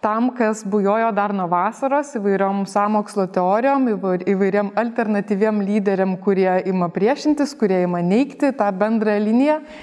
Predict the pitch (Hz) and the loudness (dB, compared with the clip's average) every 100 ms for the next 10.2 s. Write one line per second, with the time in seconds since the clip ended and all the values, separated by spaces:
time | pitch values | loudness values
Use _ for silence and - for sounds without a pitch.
0 | - - - - 214 208 208 202 226 294 | -20 -20 -6 0 2 2 0 -2 -2 -2
1 | 330 302 226 226 220 277 269 214 208 - | 0 0 0 0 2 0 -2 -4 -8 -2
2 | 254 262 233 233 220 220 202 247 254 254 | 0 0 0 -2 -2 -2 -2 0 2 2
3 | 220 214 214 202 196 - 220 226 - 180 | 2 2 0 -2 -2 -2 -4 -2 -6 -4
4 | 208 240 262 220 208 - 202 208 226 220 | 0 0 0 -2 -4 -4 0 0 0 0
5 | 196 196 196 185 190 180 180 233 370 - | -2 -2 -4 -2 0 0 2 0 0 -6
6 | - - - 240 196 208 208 - 214 214 | -20 -20 -14 -4 0 2 0 0 2 2
7 | 262 269 226 226 240 233 226 220 214 - | 0 -2 0 2 2 2 0 0 -2 -2
8 | 202 202 196 202 214 262 233 220 190 170 | 0 2 2 2 2 2 0 0 0 0
9 | 165 - 185 180 180 175 170 165 175 185 | -4 -2 0 0 -2 -4 -4 -2 0 0
10 | 220 349 | 0 -2